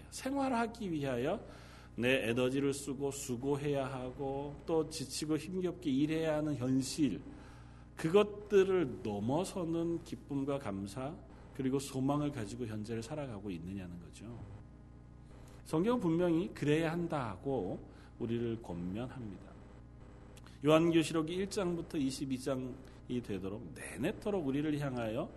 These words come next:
어, 이야기하고 있는 것은 그것입니다. 너희가 현재 처한 상황이 너희의 신분의 전부가 아니다는 것입니다.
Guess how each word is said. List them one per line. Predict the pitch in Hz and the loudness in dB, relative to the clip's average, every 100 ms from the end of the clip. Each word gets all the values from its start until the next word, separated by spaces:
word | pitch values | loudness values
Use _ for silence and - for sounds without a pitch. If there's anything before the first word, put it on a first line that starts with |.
| - - - - - | -14 -16 -16 -16 -14
어, | 120 113 110 117 - 143 | -10 -8 -6 -6 -8 0
이야기하고 | 151 185 190 190 208 | 6 6 8 4 4
있는 | 202 202 | 2 2
것은 | 202 - 190 | 2 0 -2
그것입니다. | 156 160 - 143 113 87 | 0 0 0 -4 -6 -2
너희가 | 117 156 196 226 233 220 262 - - - - | 4 6 6 6 8 8 6 -4 -12 -18 -8
현재 | - 156 175 170 175 170 | 0 4 4 2 2 0
처한 | - 190 165 151 143 | -2 0 2 2 0
상황이 | 143 147 131 143 196 - - - - | -2 -2 0 0 -2 -6 -16 -16 -2
너희의 | 117 131 151 147 143 | 2 4 6 6 6
신분의 | - - 247 226 202 190 175 160 | 2 2 2 2 0 0 0 2
전부가 | 135 120 123 120 113 95 | 0 -2 -4 -4 -4 -4
아니다는 | 85 90 90 - - 101 113 | -8 -10 -10 -12 -12 -8 -8
것입니다. | 98 - - | -8 -12 -16